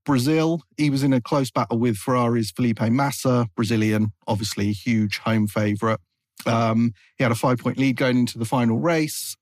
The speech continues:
And so basically Hamilton just had to be fifth to win. But Massa got pole position. Hamilton was fourth. It was wet, so it was pretty mixed up. For quite a while, Massa led easily, just drove off into the distance. Hamilton was in fourth or fifth,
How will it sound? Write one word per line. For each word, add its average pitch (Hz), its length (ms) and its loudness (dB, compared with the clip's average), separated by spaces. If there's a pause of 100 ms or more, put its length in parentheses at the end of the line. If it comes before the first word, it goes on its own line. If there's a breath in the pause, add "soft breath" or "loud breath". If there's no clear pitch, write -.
(140)
And 120 380 2
so 120 220 0
basically 120 320 0
Hamilton 110 440 0
just 104 180 -4
had 107 140 -4
to - 80 -14
be 101 100 -14
fifth - 400 -6
to - 120 -4
win. 110 300 -2 (220)
But 123 160 -2
Massa 143 300 0
got 113 180 -2
pole 120 160 2
position. 127 560 0
Hamilton 120 480 0
was 117 140 -4
fourth. 151 560 0
It 123 80 -2
was 113 180 -2
wet, 123 360 0
so - 160 -4
it 110 40 0
was 113 100 -4
pretty 127 260 -2
mixed - 340 -2
up. 104 260 0 (480 loud breath)
For 151 60 0
quite 170 260 2
a 156 40 0
while, 143 360 2
Massa 131 320 -2
led 117 320 0 (160)
easily, 120 400 2
just 107 220 -4
drove 113 260 0
off 104 160 -2
into 107 140 0
the 117 80 -2
distance. 123 540 0
Hamilton 120 420 2
was 104 100 2
in 107 120 2
fourth 110 260 0
or 104 80 -4
fifth, 135 260 -2